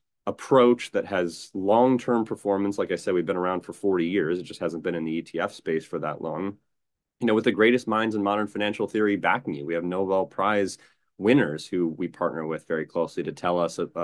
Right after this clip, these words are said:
you know, more about the research we can implement in our portfolios. So you kinda get the best of both worlds. You have low-cost, well-diversified solutions similar to indexing,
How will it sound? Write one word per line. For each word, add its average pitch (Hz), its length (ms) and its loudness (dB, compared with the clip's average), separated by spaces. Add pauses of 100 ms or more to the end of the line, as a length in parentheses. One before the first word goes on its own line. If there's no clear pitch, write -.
you 98 80 -4
know, 85 140 -2
more 87 240 -2
about 85 320 0 (320)
the 104 80 0
research 104 480 0
we 101 80 2
can 92 160 -4
implement 85 480 -6
in 78 80 -8
our 76 120 -6
portfolios. 76 760 -6 (340)
So - 100 2
you 135 60 8
kinda 202 220 2
get 208 120 6
the 160 60 2
best 127 280 2
of 110 60 0
both 95 280 0
worlds. 78 340 -4
You 82 80 -2
have 85 380 -4
low-cost, 107 840 2
well-diversified 101 1000 0
solutions 101 720 0 (340)
similar 117 380 6
to 90 180 0
indexing, 135 720 2